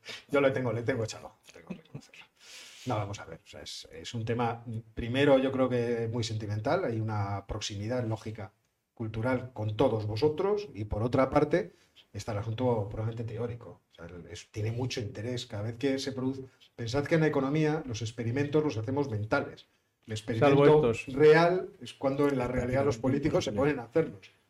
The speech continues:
Speaker 3: Y luego, aparte de los vínculos sentimentales, vamos a decirlo así, es verdad que Argentina,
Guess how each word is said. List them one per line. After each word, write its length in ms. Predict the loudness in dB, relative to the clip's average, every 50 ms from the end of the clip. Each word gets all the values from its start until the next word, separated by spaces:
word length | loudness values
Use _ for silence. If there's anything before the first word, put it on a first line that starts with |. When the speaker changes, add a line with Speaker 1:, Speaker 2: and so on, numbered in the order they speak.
| _ _ _ _
Speaker 3:
Y 40 | -4
luego, 200 | -2 0 2 2
aparte 580 | 0 0 -4 -8 -8 -8 -8 -6 -4 -4 -2 -2
de 80 | -2
los 180 | -2 -2 -2 0
vínculos 640 | 0 0 0 -2 -4 -4 -4 -4 -4 -4 -6 -6
sentimentales, 680 | -4 -4 -4 -4 -4 -4 -4 -4 -4 -2 -2 -2 -2 -2
vamos 220 | -2 -4 -6 -6
a 60 | -8
decirlo 260 | -6 -6 -6 -6 -6
así, 180 | -6 -4 -2 -2
es 60 | -2 -2
verdad 280 | -4 -4 -4 -6 -6
que 60 | -6
Argentina, 680 | -8 -8 -10 -12 -12 -10 -8 -6 -6 -6 -6 -8 -10